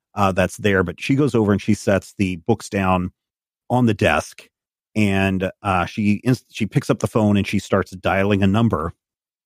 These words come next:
And she waits for a moment. She says, "Come on, come on, come on, answer the call. Come on, come on, come on." "Yes, yes, it's Sally. Uh, we've got a problem. Yes, it's the one that we thought was going to happen. Yes,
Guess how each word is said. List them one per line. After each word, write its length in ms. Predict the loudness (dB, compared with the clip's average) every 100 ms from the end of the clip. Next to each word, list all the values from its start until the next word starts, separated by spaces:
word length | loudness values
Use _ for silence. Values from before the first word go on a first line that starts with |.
| _ _ _ _ _ _
And 100 | -4
she 100 | -2 2
waits 200 | 0 -2
for 100 | -4
a 40 |
moment. 240 | -2 -4 -6
She 100 | -18
says, 100 | _
"Come 120 | -2 -2
on, 60 |
come 140 | -2 -10
on, 60 |
come 140 | -8 -8
on, 140 | -8
answer 200 | -6 -2
the 40 | 0
call. 320 | 0 -2 -4 _ _ _ _ _ _ _ _ _
Come 80 | -4
on, 100 | -2
come 180 | 0 0
on, 60 | 0
come 200 | 0 0
on." 220 | 0 -4 _ _ _ _ _ _ _ _ _ _ _ _ _ -2
"Yes, 440 | 0 0 -4 -20 _ _
yes, 220 | -2 0
it's 120 | 0 0
Sally. 480 | 2 2 0 -4 _ _ _ _ _ _ _ _ _ -4
Uh, 100 | -2
we've 200 | 0 0
got 140 | 0
a 40 | 2
problem. 480 | 2 0 -2 -10 _ _ _ _ _ _ _ _ _ _ -2
Yes, 280 | 0 2
it's 180 | -2 0
the 100 | 0
one 140 | 2 2
that 80 |
we 140 | 2 0
thought 240 | 2 0
was 120 | 0 0
going 200 | 2 2
to 40 |
happen. 400 | 0 0 -2 -4 _ _ _ _ _ _ _ _ _ 0
Yes, 380 | 0 0 -12